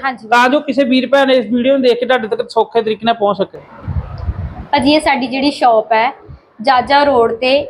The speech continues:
Speaker 1: ਇੰਡੀਅਨ ਬੈਂਕ ਦੇ ਨੇੜੇ, ਪੁਨੀਤ ਲੈਬੋਰੇਟਰੀ ਦੇ ਬਿਲਕੁਲ ਨਾਲ ਇਹ ਦੁਕਾਨ ਹੈ ਜੀ।
Speaker 2: ਜੀ।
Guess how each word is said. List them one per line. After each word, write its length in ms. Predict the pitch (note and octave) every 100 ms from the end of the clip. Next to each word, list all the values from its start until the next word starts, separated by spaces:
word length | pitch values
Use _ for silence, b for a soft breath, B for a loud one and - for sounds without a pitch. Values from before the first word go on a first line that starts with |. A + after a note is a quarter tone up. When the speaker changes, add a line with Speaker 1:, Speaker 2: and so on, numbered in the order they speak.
| -
Speaker 1:
ਇੰਡੀਅਨ 500 | C4 B3 C#4+ D#4 D#4
ਬੈਂਕ 300 | D4 A#3+ A#3+
ਦੇ 200 | A#3 C4
ਨੇੜੇ, 400 | B3 G#3+ G3+ B3
ਪੁਨੀਤ 480 | C#4+ D4 B3+ B3+ B3+
ਲੈਬੋਰੇਟਰੀ 460 | B3+ A#3 A3+ B3 C#4
ਦੇ 120 | D4
ਬਿਲਕੁਲ 440 | C4 D4 D4+ E4
ਨਾਲ 300 | D4 A#3+ G#3+
ਇਹ 100 | G#3+ A3+ -
ਦੁਕਾਨ 380 | B3 C4 A3+ F#3
ਹੈ 160 | - _ A3
ਜੀ। 120 | A3+ _ D#3+
Speaker 2:
ਜੀ। 200 | C#3 C3